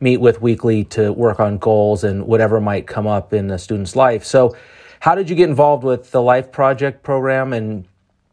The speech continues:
tell us a little bit about it. Did you make friends there? And, like, in what ways did you find it supportive?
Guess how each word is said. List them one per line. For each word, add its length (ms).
tell 140
us 100
a 40
little 140
bit 160
about 240
it. 100
Did 120
you 80
make 160
friends 480
there? 420
And, 100
like, 140
in 100
what 160
ways 200
did 120
you 60
find 240
it 80
supportive? 720